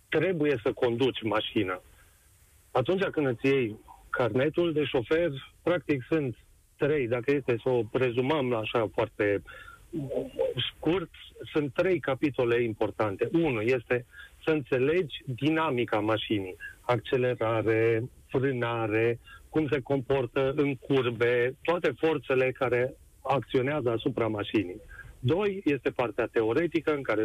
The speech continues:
să înțelegi legislația, și trei, apare momentul în care cele două le combini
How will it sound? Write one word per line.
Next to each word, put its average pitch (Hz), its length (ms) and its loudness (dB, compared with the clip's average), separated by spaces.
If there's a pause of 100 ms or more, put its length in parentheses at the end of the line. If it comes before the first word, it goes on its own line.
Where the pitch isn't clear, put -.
să - 60 -4
înțelegi 135 440 0
legislația, 131 800 0 (300)
și 135 300 0
trei, 175 420 2
apare 139 440 0
momentul 143 520 2
în 139 120 0
care 123 340 2
cele 117 280 0
două 165 380 2
le 135 120 2
combini 123 480 0